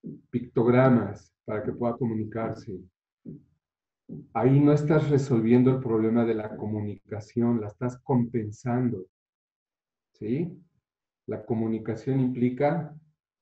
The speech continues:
intención comunicativa con o sin lenguaje. Que el niño tenga una intención de comunicarse,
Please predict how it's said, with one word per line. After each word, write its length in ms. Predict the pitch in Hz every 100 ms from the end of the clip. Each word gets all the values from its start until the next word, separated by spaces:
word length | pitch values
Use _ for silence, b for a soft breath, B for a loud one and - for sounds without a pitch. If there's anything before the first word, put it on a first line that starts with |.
| -
intención 540 | 117 110 107 - 120
comunicativa 1040 | 123 135 120 107 104 - 110 113 127 175 - - _ _ _ -
con 400 | 135 175 196 120
o 40 |
sin 200 | - 113
lenguaje. 500 | 98 104 123 117 90 82 _ _ -
Que 80 | 104
el 100 | 110
niño 200 | 123 127
tenga 260 | 123 131
una 160 | 139 139
intención 600 | 135 131 104 95 131 151
de 100 | 160
comunicarse, 880 | 135 110 98 - 95 87 123 135